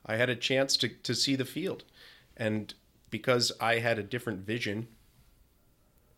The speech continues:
than the equipment manager and the rest of the team, and, um, I, I mean, if I'm gonna be perfectly honest, it, the, the jock strap was, was just the s-, start of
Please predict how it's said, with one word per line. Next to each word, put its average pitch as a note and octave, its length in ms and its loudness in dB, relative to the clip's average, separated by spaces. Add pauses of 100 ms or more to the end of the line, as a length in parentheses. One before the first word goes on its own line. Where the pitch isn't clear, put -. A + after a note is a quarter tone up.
(460)
than A2+ 140 0
the G#2 80 2
equipment B2 440 -4
manager C3+ 540 -2
and G#2+ 180 -4
the G#2+ 60 -4
rest G#2+ 280 -2
of A2+ 60 -10
the G#2 80 -8
team, D3 400 -4 (800)
and, G#2+ 320 2
um, G#2 300 0 (500)
I, C#3 80 2
I B2+ 120 2
mean, C3 140 6
if B2 120 0
I'm A#2+ 120 2
gonna B2 200 2
be G2+ 160 0
perfectly G2+ 560 -4
honest, G2 380 -4
it, F#2+ 100 -6 (300)
the, - 220 -10
the - 100 -10
jock - 340 -6
strap - 340 -8
was, - 320 -6
was - 260 -10 (800)
just - 240 -6
the - 60 -14
s-, - 260 -2 (180)
start C#3 500 4
of A#2 240 2